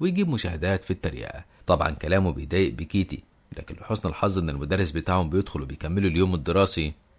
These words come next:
بعد ما بيخلصوا بيجي ميعاد تدريب كرة القدم، بيروحوا كلهم على الملعب، لكن في الطريق بيكون في ولد بيلعب بالكرة وبيخبطها ببنت معاهم اسمها أنيتا،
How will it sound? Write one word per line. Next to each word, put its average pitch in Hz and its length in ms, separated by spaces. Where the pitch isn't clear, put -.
بعد 165 140
ما 208 80
بيخلصوا 208 500
بيجي 147 300
ميعاد 87 240
تدريب 90 460
كرة 107 240
القدم، 90 440
بيروحوا 190 300
كلهم 220 360
على 98 160
الملعب، 98 440
لكن 80 240
في - 80
الطريق 92 360
بيكون 78 340
في 101 140
ولد 95 220
بيلعب 82 360
بالكرة 82 440
وبيخبطها 80 540
ببنت 87 300
معاهم 78 440
اسمها 95 480
أنيتا، 147 380